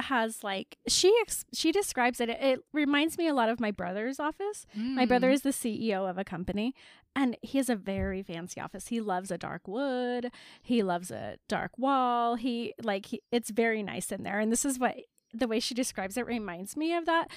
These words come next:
Speaker 1: Like, the walls are paneled in wood. The floors are carpeted in a thick carpet.
Speaker 2: Deep green.
Speaker 1: Yeah,
Speaker 2: It's a
Speaker 1: and then
Speaker 2: green shag.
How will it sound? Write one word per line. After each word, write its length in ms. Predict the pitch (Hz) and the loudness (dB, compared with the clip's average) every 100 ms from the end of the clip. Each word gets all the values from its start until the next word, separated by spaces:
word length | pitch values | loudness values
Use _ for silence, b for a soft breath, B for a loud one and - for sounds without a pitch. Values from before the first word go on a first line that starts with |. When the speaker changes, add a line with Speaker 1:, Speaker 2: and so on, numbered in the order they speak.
| B B | B B
Speaker 1:
Like, 120 | 226 | -2
the 100 | 240 | 2
walls 400 | 240 254 262 277 | 2 4 4 2
are 80 | 285 | 0
paneled 460 | 262 226 185 175 185 | 0 -2 -4 -6 -8
in 140 | 240 | -4
wood. 340 | 311 330 330 302 | 0 2 2 0
The 80 | 233 | -6
floors 540 | - 226 226 214 220 | -6 -2 2 2 0
are 100 | 175 | -4
carpeted 580 | - 196 220 247 220 175 | -6 -4 -4 -2 -4 -4
in 120 | 151 | -10
a 200 | 151 170 - - | -10 -14 -14 -8
thick 360 | - 370 392 - | 0 2 2 -2
carpet. 680 | - 208 180 185 190 226 - - B B | -6 -4 -4 -4 -2 -2 -4 -10 B B
Speaker 2:
Deep 340 | 220 294 - - | 4 6 6 4
green. 580 | 190 226 339 339 247 | 4 6 6 4 4
Speaker 1:
Yeah, 580 | 180 226 - 392 381 262 | 4 2 0 -2 0 4
Speaker 2:
It's 120 | - | 4
a 40 | 277 | 4
Speaker 1:
and 160 | 269 | 6
then 120 | 254 269 | 8 8
Speaker 2:
green 220 | 320 349 | 6 4
shag. 680 | - - 285 254 175 190 | -2 -2 0 0 0 -2